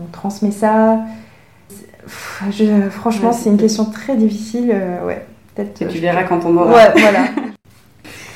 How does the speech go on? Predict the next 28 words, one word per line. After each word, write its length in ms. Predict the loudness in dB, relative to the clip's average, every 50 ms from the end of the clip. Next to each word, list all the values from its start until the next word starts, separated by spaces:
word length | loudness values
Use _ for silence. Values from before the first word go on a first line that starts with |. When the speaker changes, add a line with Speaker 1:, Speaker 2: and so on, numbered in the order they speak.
| -2
Speaker 2:
Selon 200 | 0 0 2 2
toi, 260 | 0 -2 -2 -2 0 2 2 2 2 0
euh, 200 | 0 -2 -2 -4
qu'est-ce 160 | -6 -8 -10
que 60 | -10 -8
c'est 140 | -6 -6
être 260 | -6 -8 -8 -12 -16 -16
français ? 320 | -14 -14 -14 -14 -14 -16 -16 -18 -20 -20 -20 -20 -20 -20 -18 -10 0 4
Speaker 1:
Pour 200 | 6 6 8 8
moi, 320 | 8 8 8 6 4 4
le 100 | 4 2
français, 560 | 2 2 0 -2 -2 0 0 0 0 0 -2 -4 -8 -12 -18 -20 _ _ _ _ _ _
c'est 180 | -20 -18 -10 -2
quelqu'un 440 | 0 0 0 0 0 0 0 0
qui 100 | -2 -4 -10
sait 300 | -12 -10 -8 -8 -8 -8 -14 -20 -16
prendre 300 | -8 -4 0 2 2 4
du 120 | 4 2
plaisir. 460 | 0 0 -2 -2 -2 -2 -2 -4 -6 -8 -10 -12 -18 -20 -20 _ -20 -20 -20 -20 -20 -20
Je 80 | -20 -12
trouve 240 | -4 -4 -4 -4 -2
que 100 | -2 0 0 0 -2 -4 -8 -10 -12 -16 -14
ça, 200 | -8 -4 -4 -4
c'est 500 | -4 -4 -6 -4 -4 -4 -4 -8 -10 -12 -14 -20 -20 -20 -20 -20 -20 -20 -20 -20 -20 _ _ _ -2
le 120 | 0 2 2
summum, 540 | 2 2 2 4 4 6 6 6 6 4 6
quoi. 240 | 6 6 6 6 4
Genre, 340 | 6 4 4 4 2 -2